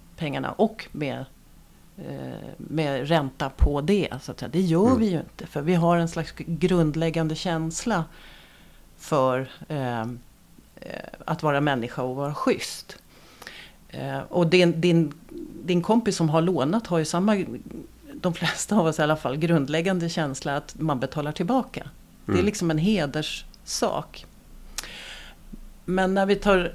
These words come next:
Speaker 1: <clears throat> när vi, när det handlar om kommersiella krediter och bestämmelserna kring det, så är de, eh, så lägger de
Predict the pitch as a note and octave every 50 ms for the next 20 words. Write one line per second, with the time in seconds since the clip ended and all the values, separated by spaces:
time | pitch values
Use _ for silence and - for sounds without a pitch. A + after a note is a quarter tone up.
0 | - - - A#3 - - B3+ B3+ A3 G3+ F3+ F3 F3 F3 F3+ F3 - - - -
1 | - - - - D#3+ E3 F#3 F#3+ F#3 F#3 F#3+ F3+ F3 F3 E3+ E3+ - F3 F3 E3+
2 | - G3+ A#3 B3+ B3+ A#3+ - - A#3 F3+ D3+ C#3 C#3+ - - - C#3 C#3 D3 -
3 | - - - - - - - - - - - - - - - - - - - -
4 | F3 E3+ - - E3 E3 - - G3+ A3 C4+ D4 C4 A#3+ A3 - E3+ D3+ C#3+ C#3
5 | - - C#3 C3 B2 - - - - C#3+ E3 E3+ - - - - - - - -
6 | - F3+ E3+ F3+ F#3 E3+ D#3 E3 D3+ D3 C#3+ D3 D3+ D#3 - - - - D#3 D3
7 | C#3+ C3+ C3 C#3 - - - - - - - - - - - - - - G#3+ G#3
8 | F#3+ F3 E3 F3+ F#3 F3 F#3 G#3+ E3+ D#3+ C#3 B2 B2 B2+ B2+ C3+ -